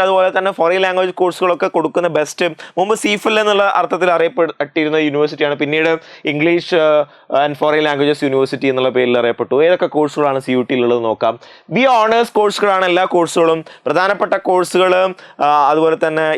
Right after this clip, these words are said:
ഇംഗ്ലീഷ് എല്ലാ കോഴ്സുകൾ എല്ലാ, ഏ, സെന്ററുകളിലും ഉണ്ട്. ഹൈദരാബാദിലും ഷില്ലോങ്ങിലും ലക്നോയിലും ഇംഗ്ലീഷ് പ്രൊവൈഡ് ചെയ്യുന്നുണ്ട്. ആ, ബി ഓണേഴ്സ് journalism and mass communication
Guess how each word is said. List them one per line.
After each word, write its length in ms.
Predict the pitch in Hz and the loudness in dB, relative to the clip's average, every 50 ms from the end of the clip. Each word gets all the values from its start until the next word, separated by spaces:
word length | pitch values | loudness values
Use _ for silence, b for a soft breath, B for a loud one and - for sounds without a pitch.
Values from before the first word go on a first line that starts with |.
| 160 156 | 0 -2
ഇംഗ്ലീഷ് 540 | 165 175 185 202 208 220 233 - - 240 233 214 190 | -2 -2 0 0 0 0 0 0 0 0 2 2 2
എല്ലാ 200 | 190 202 226 240 254 196 208 | 2 2 2 2 2 2 0
കോഴ്സുകൾ 420 | 208 202 196 190 - 226 202 190 180 175 | 2 0 0 0 0 0 2 4 2 2
എല്ലാ, 200 | 185 196 208 214 220 233 233 190 180 185 | 2 2 2 2 2 2 2 2 2 2
ഏ, 60 | 175 175 175 170 165 147 - | 2 2 2 2 -2 -4 -4
സെന്ററുകളിലും 500 | 175 160 160 160 160 165 160 160 160 156 147 | -4 -4 -2 0 0 2 2 2 2 2 2
ഉണ്ട്. 100 | 135 143 139 | 2 0 2
ഹൈദരാബാദിലും 560 | 143 143 143 147 147 151 151 160 160 170 165 B B B B - - | 2 2 2 2 2 2 2 2 0 0 -2 B B B B -8 -4
ഷില്ലോങ്ങിലും 580 | - 202 202 208 214 220 220 220 226 226 220 208 190 | -2 0 2 2 2 2 2 2 0 0 2 0 0
ലക്നോയിലും 440 | 185 - 165 196 214 220 220 214 196 175 | -2 -2 -2 -2 0 2 2 0 0 0
ഇംഗ്ലീഷ് 280 | 165 165 175 170 - 156 | 0 -2 -2 -2 -2 -2
പ്രൊവൈഡ് 260 | 156 151 147 147 143 143 | 0 0 0 0 0 0
ചെയ്യുന്നുണ്ട്. 360 | 139 139 139 139 135 143 151 147 - _ _ _ _ _ _ _ _ _ - - _ _ _ - | -2 -2 -2 -2 -2 -2 -2 -2 -6 _ _ _ _ _ _ _ _ _ -20 -20 _ _ _ -4
ആ, 20 | 117 120 113 | -2 -2 0
ബി 80 | 165 180 185 | 2 2 2
ഓണേഴ്സ് 260 | 170 170 175 170 143 131 | 2 2 0 -2 -2 0
journalism 340 | 160 165 170 175 165 - 175 170 | 0 0 0 0 -2 -2 -2 -2
and 80 | 160 156 | -2 -2
mass 120 | 151 143 - - | -4 -4 -4 -4
communication 540 | 156 147 143 139 120 135 135 131 - 139 | -4 -4 -4 -4 -4 -4 -4 -4 -4 -6